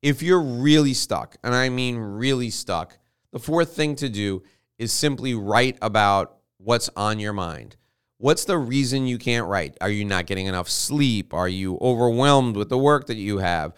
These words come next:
Are you consumed with thoughts about a particular matter or a particular account? Is something bothering you? Write about that. Write about the reasons you can't think of something. Write about writer's block.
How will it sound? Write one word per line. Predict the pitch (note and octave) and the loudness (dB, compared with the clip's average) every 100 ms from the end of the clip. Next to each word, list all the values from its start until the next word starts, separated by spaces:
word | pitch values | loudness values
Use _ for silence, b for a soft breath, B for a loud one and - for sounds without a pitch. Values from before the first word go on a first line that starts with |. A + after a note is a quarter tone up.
| b b | b b
Are | - | -2
you | B2+ A#2+ | 0 0
consumed | C3 B2 - D3+ D3+ B2+ | -4 -4 -2 2 2 0
with | G#2+ G#2 | -4 -2
thoughts | B2 B2 G#2+ G2+ | 2 2 2 -2
about | F#2+ F#2+ | -2 -2
a | |
particular | - A#2 A2 A2+ G#2+ | -6 -10 -6 -4 -2
matter | A2+ B2 B2 A2 G2 | -2 0 0 0 0
or | E2+ F#2+ | -2 -4
a | |
particular | G#2 G2 G#2 G#2+ G#2+ G2+ | -4 -10 -8 -6 -4 -4
account? | - C#3 C3+ A#2+ F#2+ - B B B - | -6 -6 -4 -4 -6 -12 B B B -4
Is | B2 | -2
something | - - D#3 D#3+ D3+ D#3+ D#3 B2+ | -2 0 2 2 0 -2 -2 2
bothering | C3 C#3 C3+ A#2+ G#2+ G2 | 4 4 2 -2 -4 -6
you? | E2+ E2+ F#2 - _ _ _ | -6 -8 -10 -16 _ _ _
Write | G#2 A#2+ D3 | 2 4 4
about | E3 C3 A2 A2 B2 B2+ | 2 0 0 0 -2 -6
that. | B2+ E3 G#2+ - | -6 -2 -4 -4
Write | G#2+ A#2 E3 G#3 - | -4 0 2 0 -2
about | D#3 C3+ B2 A#2+ A#2 - | -2 2 2 2 -2 -2
the | A#2+ | -2
reasons | A#2+ C3+ E3 D3 D#3+ D3+ A#2+ | 0 0 0 0 -2 -2 -2
you | A2 A2+ A#2+ | -4 -2 -2
can't | - - A#2 A2+ G2+ - | -4 -4 -2 -2 -4 -6
think | A#2+ A2+ | -4 -4
of | G#2+ F2 | -6 -4
something. | F#2 F2 F#2 F2 | -6 -6 -8 -4
Write | F2 A2 C3 | 0 2 2
about | G#2 A2 A2 | 2 2 2
writer's | G2+ A2+ A2 F#2+ | 0 0 -2 -6
block. | D#2 D#2+ F2+ | -6 -6 -8